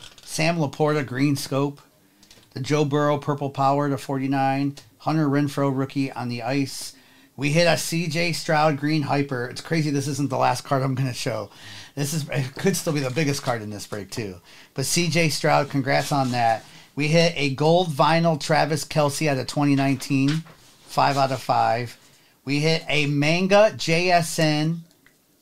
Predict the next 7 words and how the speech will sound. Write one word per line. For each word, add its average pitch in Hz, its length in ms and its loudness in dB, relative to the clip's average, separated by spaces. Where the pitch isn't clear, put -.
and 185 500 2
we 151 180 0
hit 151 200 2
a 143 160 2
J 156 320 -2
S 170 260 -2
N 156 340 2